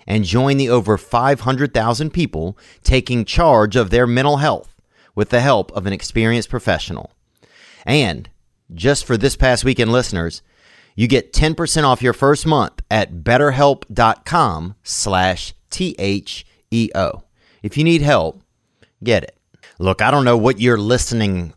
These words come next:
on right now. Some people, you might be listening on, uh, on, on a, uh, headset,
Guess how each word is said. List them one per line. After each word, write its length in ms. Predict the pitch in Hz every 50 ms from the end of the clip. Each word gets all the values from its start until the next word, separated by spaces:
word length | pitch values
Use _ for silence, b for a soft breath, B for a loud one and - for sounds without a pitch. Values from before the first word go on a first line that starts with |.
| _
on 580 | - 113 120 123 107 95 87 80 69 62 82 85 - - _ _ -
right 300 | 95 101 98 101 98 -
now. 340 | 101 95 90 82 82 87 98 - _ _ _ _ _ _ _ b b b b b b b
Some 220 | b - 123 127 110
people, 220 | 135 131 104 117
you 100 | 117 120
might 140 | 120 120 117
be 80 | 110 113
listening 380 | 113 113 107 - 117 113 107
on, 200 | 104 98 95 90
uh, 320 | 82 87 87 80 80 71 -
on, 220 | - 82 90 92 - -
on 180 | 95 98 95
a, 200 | 85 85 85 85
uh, 180 | 82 82 82 78
headset, 640 | 71 87 135 127 101 - - - 107 90 71 53 -